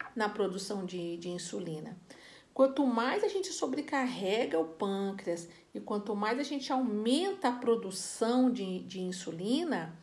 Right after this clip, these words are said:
mais a gente tá desgastando o órgão, mais perto fica de fazer um diabetes lá na frente. Por isso a importância da gente controlar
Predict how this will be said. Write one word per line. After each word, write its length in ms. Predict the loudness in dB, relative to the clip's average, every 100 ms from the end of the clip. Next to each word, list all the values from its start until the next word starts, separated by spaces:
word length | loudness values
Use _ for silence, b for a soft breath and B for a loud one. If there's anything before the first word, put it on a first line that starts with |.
| B B
mais 280 | -2 2 2
a 40 | 2
gente 200 | 0 0
tá 140 | 0
desgastando 1080 | 2 0 4 4 2 -2 -2 2 4 4 4
o 60 | 4
órgão, 480 | 2 0 -4 -8 -8 B B B B
mais 540 | 0 2 4 2 -2 -12 _
perto 480 | 6 8 4 0 -4
fica 580 | -4 2 6 6 4 2
de 140 | 2
fazer 360 | 2 2 2 0
um 160 | 2
diabetes 600 | 2 2 4 2 2 -2
lá 160 | -4 -4
na 100 | -6
frente. 560 | -6 -8 -8 -12 -14 B B B B B
Por 120 | 2
isso 180 | 2 4
a 40 | 0
importância 720 | 4 4 4 0 0 2 4
da 120 | 4
gente 320 | 2 0 -2
controlar 920 | 0 -2 -2 2 2 4 2 0 -2